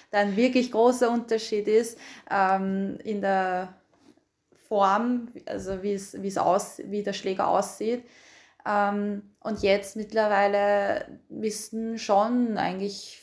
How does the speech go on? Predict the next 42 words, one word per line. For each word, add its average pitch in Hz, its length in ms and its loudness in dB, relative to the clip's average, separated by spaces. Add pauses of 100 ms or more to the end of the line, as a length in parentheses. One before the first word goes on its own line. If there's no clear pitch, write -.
(140)
viele 208 260 -2
Leute, 185 500 2
dass 208 160 -6
das 202 300 -8
zumindest 214 400 -6
kein 220 120 -6
Eishockeyschläger 208 800 2
ist, 240 280 2
sondern, 208 460 -4 (600)
äh, 202 460 2
man 214 220 -4
hört 202 220 2
dann 214 80 -2
auch 208 140 2
öfter, 208 280 -2
„Ja, 220 160 2
ja, 208 120 2
das 208 180 -4
ist 202 80 -10
ein 214 140 0
Landhockeyschläger“, 185 920 -4 (320)
ähm, 190 400 -2
weil 196 120 4
es 190 80 -4
halt 208 160 0
auch 196 200 2
ein - 60 -16
bisschen 208 240 -8
mehr 190 160 -4
in 185 80 -8
den 180 100 -10
Schulen 247 380 -4
forciert 220 640 -2
wird 208 360 2
und, 190 260 -4 (520)
ähm, 185 640 -8
über 196 180 -6
Schulhockey 214 1160 -2
sehr 196 260 -4
viel 202 420 -2
gemacht 196 540 -4
wird. 196 520 -2